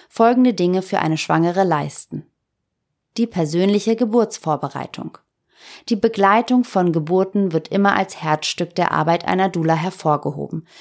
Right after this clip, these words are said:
Und natürlich ist es auch so, dass das meist der Hauptgrund ist, warum Schwangere uns buchen.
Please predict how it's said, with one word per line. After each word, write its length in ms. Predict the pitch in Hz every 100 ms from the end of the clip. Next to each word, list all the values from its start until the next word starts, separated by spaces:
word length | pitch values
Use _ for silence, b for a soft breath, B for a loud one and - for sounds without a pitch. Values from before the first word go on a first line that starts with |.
| B -
Und 100 | 220
natürlich 520 | 220 - 233 240 -
ist 180 | 220 226
es 120 | -
auch 140 | 196
so, 180 | - 190
dass 200 | 190 185
das 200 | 170 -
meist 300 | 165 175 175
der 140 | 160
Hauptgrund 500 | 160 170 - 190 190
ist, 180 | 185 185
warum 240 | 175 156 156
Schwangere 640 | - 165 180 185 202 196
uns 260 | 202 214
buchen. 460 | - 175 143 139